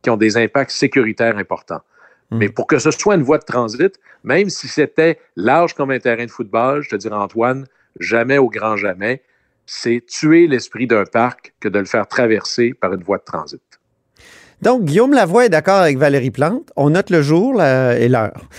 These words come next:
Speaker 2: Merci beaucoup,
Speaker 1: Ben,
Speaker 2: Guillaume.
Speaker 1: Parce qu'elle est d'accord avec moi, on est d'accord.
Speaker 2: Ah oui, c'est vrai. <laughs> Guillaume Lavoie, notre expert en politique publique. On se reparle demain.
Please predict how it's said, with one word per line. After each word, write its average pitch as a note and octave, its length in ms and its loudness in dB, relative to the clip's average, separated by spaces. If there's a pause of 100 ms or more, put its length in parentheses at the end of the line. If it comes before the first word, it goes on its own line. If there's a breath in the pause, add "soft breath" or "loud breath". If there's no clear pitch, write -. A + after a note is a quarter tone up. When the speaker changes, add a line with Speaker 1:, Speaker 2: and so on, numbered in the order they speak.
(160 loud breath)
Speaker 2:
Merci F#3 300 2
beaucoup, C4 240 4
Speaker 1:
Ben, G4+ 80 6
Speaker 2:
Guillaume. C4 360 4
Speaker 1:
Parce F3+ 140 4
qu'elle C3 220 2
est B2 180 2
d'accord A#2+ 320 -2
avec A2 260 -2
moi, D3 260 -6
on A2 100 -8
est B2+ 80 -2
d'accord. C#3 400 -2
Speaker 2:
Ah A3 160 2
oui, C#4 120 4
c'est B3+ 160 2
vrai. G#3+ 120 2 (480)
<laughs> - 1700 -8
Guillaume A#3+ 240 2
Lavoie, A3+ 260 4
notre A3 180 2
expert G#3+ 680 0
en F#3 260 2 (240)
politique G3+ 420 0
publique. G3 340 0
On F3+ 100 2
se - 80 -8
reparle D#3+ 280 0
demain. C3+ 260 2